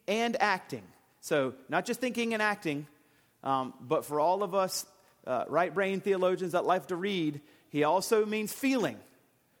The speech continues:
Feeling, thinking, and acting in ways that reflect his greatness, that make much of God, that give evidence of the supreme greatness of all of his attributes and the all-satisfying beauty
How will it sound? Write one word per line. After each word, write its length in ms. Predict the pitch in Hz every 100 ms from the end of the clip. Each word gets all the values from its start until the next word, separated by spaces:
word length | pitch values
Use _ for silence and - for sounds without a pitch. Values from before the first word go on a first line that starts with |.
| _
Feeling, 760 | - - 254 254 254 254 254 240 -
thinking, 540 | - 240 247 254 233 220
and 240 | 214 247 240
acting 600 | - 208 - 165 135 123 117 - _
in 300 | 185 190 185
ways 640 | 180 185 202 208 220 - - -
that 180 | 147 170
reflect 600 | 165 151 - 196 226 -
his 200 | - 175
greatness, 580 | 143 185 185 127 117 -
that 220 | 165 156
make 180 | 175 156
much 300 | 160 196 214
of 160 | 226 160
God, 380 | 165 147 123
that 120 | 143 151
give 160 | 185 185 202
evidence 440 | 233 226 160 -
of 140 | 156
the 80 | 147
supreme 560 | - 156 - 220 233 226
greatness 520 | 208 202 180 170 - - -
of 160 | - 143
all 500 | - 190 220 240 247
of 80 | 240
his 160 | 226 196
attributes 800 | 170 170 160 143 147 143 - - - - -
and 120 | 151
the 100 | 160
all-satisfying 1000 | 180 226 233 240 220 208 - 196 190 180
beauty 500 | 165 202 170 139 131